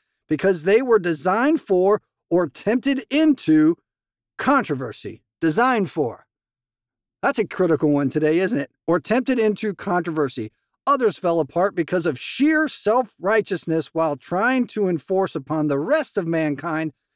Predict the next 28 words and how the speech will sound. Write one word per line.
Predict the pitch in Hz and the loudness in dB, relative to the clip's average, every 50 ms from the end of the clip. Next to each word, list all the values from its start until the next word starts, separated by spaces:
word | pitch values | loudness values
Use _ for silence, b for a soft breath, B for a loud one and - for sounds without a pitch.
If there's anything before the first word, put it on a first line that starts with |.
| _ - | _ -12
some | - - - 220 247 302 320 302 | -10 -4 -2 0 0 2 2 4
millennium | 277 247 220 208 202 202 196 202 208 196 185 | 2 4 4 2 4 4 4 2 2 2 0
of | 170 151 147 | 0 0 0
their | 165 156 - _ _ - | -2 -2 -2 _ _ -6
own | 226 240 254 240 233 233 | -2 0 2 2 2 0
specification. | 220 - - - - 208 202 - - 165 190 170 - - 185 185 156 - - 131 120 120 - _ _ _ _ _ _ _ _ _ _ _ _ _ _ _ - - | -2 -4 -8 -2 0 0 0 0 -2 -4 -4 -4 -2 0 2 2 2 0 0 -6 -8 -8 -14 _ _ _ _ _ _ _ _ _ _ _ _ _ _ _ -2 0
Hmm. | 359 370 269 - _ _ _ _ _ _ _ _ _ _ _ - | 2 2 2 0 _ _ _ _ _ _ _ _ _ _ _ -6
In | 147 139 | -2 0
our | 151 165 170 - | 0 0 0 2
own | 240 302 320 285 202 | 4 4 4 4 2
time, | - 175 156 151 156 170 | 2 0 0 0 2 2
we | 196 240 247 | 2 2 2
have | 214 185 | 0 0
seen | - 196 190 175 156 151 151 | 0 0 2 2 4 2 2
millions | 165 190 226 254 254 247 233 202 170 156 | 4 4 4 4 4 0 0 0 -4 -4
die | 147 196 196 202 190 175 160 | -2 0 2 2 2 0 0
in | 151 143 120 | -2 -2 -4
political | - 160 160 170 196 220 208 208 208 190 | -4 -2 0 2 2 2 0 0 -2 -4
and | 196 - | -2 -2
economic | 185 185 - 196 180 185 185 185 180 - | -2 -2 -2 0 -2 0 0 -2 -2 -4
wars, | 170 170 170 170 160 147 139 135 - _ - | -2 0 0 0 0 0 -2 -4 -6 _ -4
often | 202 220 233 202 - 208 185 | -2 -2 -2 -2 -2 -4 -4
spurred | - - - - 202 202 208 208 196 | -4 -6 -2 0 2 4 4 2 2
by | 185 165 151 | 0 -2 -2
religious | 139 147 147 147 170 190 196 190 214 202 - - - | 0 -2 -2 0 0 0 2 2 0 -2 -2 -4 -4
and | 170 151 151 147 | -2 0 0 2
racial | 151 165 170 165 - - 180 170 160 | 2 2 2 0 0 -2 -2 -4 -4
difference. | 135 127 117 - 165 160 - - 147 131 - - | -4 -8 -4 -2 -2 -2 0 -2 -6 -6 -6 -12